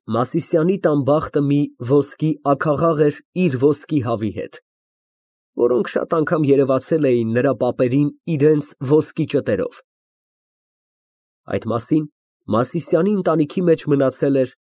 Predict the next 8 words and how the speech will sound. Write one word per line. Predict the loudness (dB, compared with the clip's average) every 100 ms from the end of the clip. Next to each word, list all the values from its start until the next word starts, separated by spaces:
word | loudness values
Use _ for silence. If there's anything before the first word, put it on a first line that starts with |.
| -4
առասպելական | 0 0 0 2 2 2 2 2
ավանդությունների | 2 2 0 -2 -2 0 2 2
մի | 2 2
ամբողջ | 2 0 0 0 -4
շարք, | -10 -8 -8 -12 -20 _ _ _ _ -6
որ | 2 4 2
անցել | 2 2 4
էր | 4 0